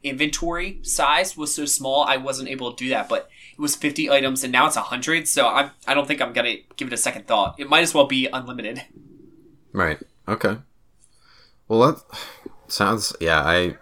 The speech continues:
Speaker 2: I don't know. Just going back to what Ken said about, you know, giving BioWare, giving BioWare a ration of shit for improving the game. It sounds like they've made a lot of really good improvements, and they're gonna continue to do so. So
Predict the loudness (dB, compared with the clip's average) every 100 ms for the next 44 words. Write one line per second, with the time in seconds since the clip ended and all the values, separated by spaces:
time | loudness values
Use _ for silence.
0 | -20 -20 _ 0 2 2 0 -2 0 2
1 | 2 2 0 -2 -4 -6 _ _ -14 -6
2 | -4 -4 -4 -2 -2 -4 -4 _ _ _
3 | -20 -20 _ -20 -20 -20 _ _ _ -12
4 | -6 -4 -4 -4 -4 -2 0 2 0 0
5 | 0 -2 -4 _ -10 0 2 4 4 4
6 | 4 4 4 2 2 0 -2 -6 -6 -4
7 | -2 -2 -4 -6 -6 -4 -4 -4 -6 -4
8 | -4 -4 -8 -10 -4 0 2 2 0 0
9 | 2 2 2 2 2 2 2 2 2 2
10 | 0 0 0 -2 -2 -4 -2 -2 -2 -2
11 | -2 -4 -4 -2 -2 -2 -2 0 0 0
12 | 0 -2 -4 -2 0 -2